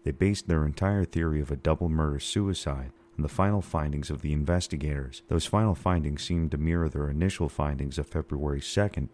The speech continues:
of two thousand and thirteen. If the purpose of the six-page media release was to put conspiracy theories to rest, then in my opinion,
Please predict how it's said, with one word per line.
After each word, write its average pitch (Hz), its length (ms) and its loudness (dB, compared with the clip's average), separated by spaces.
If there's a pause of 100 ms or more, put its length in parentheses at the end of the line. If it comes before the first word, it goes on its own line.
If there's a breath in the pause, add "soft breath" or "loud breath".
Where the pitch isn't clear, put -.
of - 140 -14
two 78 140 0
thousand 71 460 0
and 69 140 -4
thirteen. 73 680 0 (560 loud breath)
If 87 120 0
the - 80 -4
purpose 117 480 -2
of - 120 -14
the 78 60 -4
six-page 80 640 -2
media 90 300 4
release 73 520 -6
was 76 140 -6
to - 100 -8
put - 200 -8
conspiracy 85 640 -2
theories 73 400 -4
to - 100 -4
rest, 78 540 0 (480 loud breath)
then 90 120 6
in 87 80 8
my 101 180 6
opinion, 76 580 2